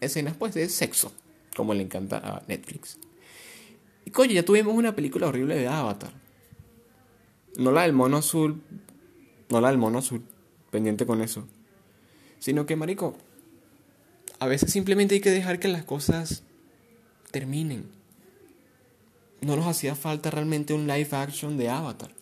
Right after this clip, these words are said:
Si nos gusta tanto Avatar, quizás mejor hubiese sido que nos adaptaran los cómics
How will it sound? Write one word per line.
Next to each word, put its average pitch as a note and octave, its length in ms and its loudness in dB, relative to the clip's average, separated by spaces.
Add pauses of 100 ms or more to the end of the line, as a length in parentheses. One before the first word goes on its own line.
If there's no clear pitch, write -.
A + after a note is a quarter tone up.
(1000)
Si D3 320 -2
nos C#3+ 220 0
gusta D#3 340 -2
tanto G3+ 340 -2
Avatar, E3+ 360 -2
quizás C3+ 540 -6 (840)
mejor D#3 680 2
hubiese C3 340 -2
sido D#3 300 -2
que D#3 120 -2
nos A#2+ 260 -2
adaptaran A#2+ 680 -2
los G2+ 240 -4
cómics D#3+ 800 0